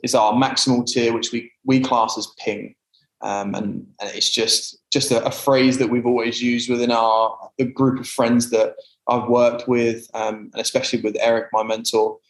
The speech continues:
Um, and the, the final one is, I'll always say that it's not s-, specifically plyometric, but there is a landing and takeoff sequence to all of the movements. And that's what we call our deep tier. And we have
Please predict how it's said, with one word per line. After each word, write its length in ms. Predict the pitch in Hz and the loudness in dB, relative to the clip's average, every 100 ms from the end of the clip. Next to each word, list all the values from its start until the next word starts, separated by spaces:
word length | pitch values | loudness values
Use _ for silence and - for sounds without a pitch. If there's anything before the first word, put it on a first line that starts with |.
| _ _ - - - | _ _ -20 -16 -2
Um, 260 | 117 113 113 | 2 2 2
and 180 | 139 131 | 2 4
the, 440 | 127 123 120 120 | 4 4 2 0
the 80 | 135 | -4
final 400 | - 185 202 185 | 2 2 4 4
one 220 | 151 143 | 4 4
is, 360 | 135 131 - - _ _ _ _ - - _ - | 2 0 -4 -10 _ _ _ _ -20 -20 _ -2
I'll 100 | 143 | 2
always 280 | 147 139 123 | 4 4 2
say 240 | - 135 | 2 0
that 140 | 123 120 | 0 -4
it's 180 | - | -4
not 420 | 123 127 120 117 - _ _ _ _ _ _ - | 0 2 2 0 -4 _ _ _ _ _ _ -10
s-, 320 | - - - - | -6 -4 -6 -6
specifically 640 | - 143 143 135 127 131 | -4 -2 -2 -2 -2 0
plyometric, 720 | 131 131 127 127 147 139 - | 2 2 2 0 -2 -2 -2
but 100 | 131 | -2
there 160 | 127 117 | 2 2
is 60 | |
a 80 | 120 | 2
landing 420 | 120 117 120 113 | 2 2 2 0
and 140 | 113 - | -2 -4
takeoff 380 | 120 113 110 - | 0 0 -2 -4
sequence 440 | 113 104 113 - | -4 -4 -6 -6
to 100 | 117 | -4
all 240 | 120 117 117 | 0 0 0
of 100 | 113 | 0
the 60 | |
movements. 600 | 113 113 117 117 120 - 123 | 2 2 0 -4 -2 -4 2
And 100 | 131 | 2
that's 240 | 135 - | 2 0
what 120 | 131 | 0
we 60 | 127 | 0
call 240 | 127 120 | 2 2
our 200 | 110 - | 2 0
deep 300 | 123 117 - | 0 0 -2
tier. 240 | - 123 131 | -2 0 0
And 320 | 139 _ 123 | -4 _ -6
we 100 | 117 | -2
have 380 | 117 113 113 | 2 2 0